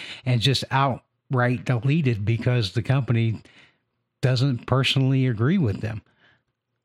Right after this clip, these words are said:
I know what you are thinking. Alex Jones and all these right-wing hate mongers should be, uh,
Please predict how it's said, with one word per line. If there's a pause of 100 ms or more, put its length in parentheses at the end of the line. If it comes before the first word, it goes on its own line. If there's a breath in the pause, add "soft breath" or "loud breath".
I
know
what
you
are
thinking. (440)
Alex
Jones
and
all
these
right-wing
hate
mongers
should
be,
uh,